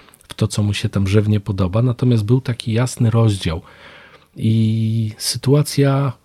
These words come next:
była w-, taka, że nawet konstytucyjnie w tureckim prawie było zapisane, że jeżeli tylko jakaś formacja religijna, y, zechce sięgać po władzę, w tym momencie wkracza wojsko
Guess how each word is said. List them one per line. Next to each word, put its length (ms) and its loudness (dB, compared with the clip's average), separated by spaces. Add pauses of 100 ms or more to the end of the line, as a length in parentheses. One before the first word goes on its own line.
(220)
była 320 2
w-, 120 -8
taka, 380 0
że 160 4
nawet 300 2
konstytucyjnie 1000 2
w 60 -16
tureckim 640 0
prawie 300 2
było 220 2
zapisane, 600 0
że 160 2
jeżeli 380 4
tylko 380 2
jakaś 440 0
formacja 600 2
religijna, 800 2 (840)
y, 260 -4
zechce 380 -2
sięgać 380 -2
po 140 -8
władzę, 440 -2
w 60 -10
tym 140 0
momencie 400 0
wkracza 420 -4
wojsko 540 0